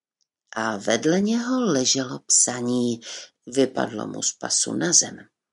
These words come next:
Rozpečetili je a přečetli. Když četli, že tam stojí černé na bílém, aby vojáka zabili,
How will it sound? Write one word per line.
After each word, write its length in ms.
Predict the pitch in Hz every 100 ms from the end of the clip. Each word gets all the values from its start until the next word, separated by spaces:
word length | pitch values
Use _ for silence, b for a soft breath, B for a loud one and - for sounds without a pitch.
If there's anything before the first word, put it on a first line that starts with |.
| _ _ _ _ _ _ _ _
Rozpečetili 1160 | - - 170 - - - - 131 127 131 131 139
je 400 | 139 139 147 170 269 - _ _ _ _ _ _ _ -
a 180 | - 123
přečetli. 840 | _ - 131 - - - - - - _ _ _ _ _ _ _ _ _ _ _ _ _ _ _
Když 440 | - 143 151 -
četli, 600 | - 330 320 - 135 117 _ _ _ _ _ _ -
že 220 | 123 175
tam 220 | 220 233
stojí 680 | - - 233 214 170 143 139
černé 920 | - - 233 269 269 247 202 180 160
na 280 | 147 151 160
bílém, 880 | 214 269 311 247 156 135 135 143 139 B B B _
aby 300 | 151 139 131
vojáka 600 | 117 123 120 120 117 - 117
zabili, 600 | - 123 - 196 185